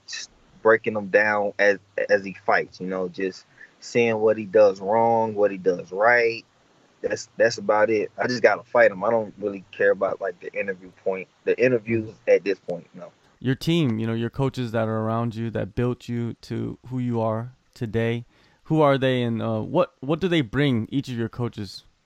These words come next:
Speaker 2: to, to your arsenal?
Speaker 1: Um, all my, my coaches, you know, they have years of knowledge.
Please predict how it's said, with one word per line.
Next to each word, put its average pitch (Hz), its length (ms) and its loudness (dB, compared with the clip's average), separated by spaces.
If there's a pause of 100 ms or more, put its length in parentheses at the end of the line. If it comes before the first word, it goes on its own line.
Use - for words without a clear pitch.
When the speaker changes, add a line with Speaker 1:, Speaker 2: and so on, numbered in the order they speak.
(300)
Speaker 2:
to, 113 300 -4
to - 160 -8
your 120 200 0
arsenal? 107 460 -6 (380)
Speaker 1:
Um, 143 400 2
all 147 120 4
my, 180 120 2 (120)
my 135 140 2
coaches, 151 640 0 (260)
you 101 100 -8
know, 123 220 0
they 120 140 6
have 104 260 2
years 107 380 4
of 92 80 -4
knowledge. 98 340 -4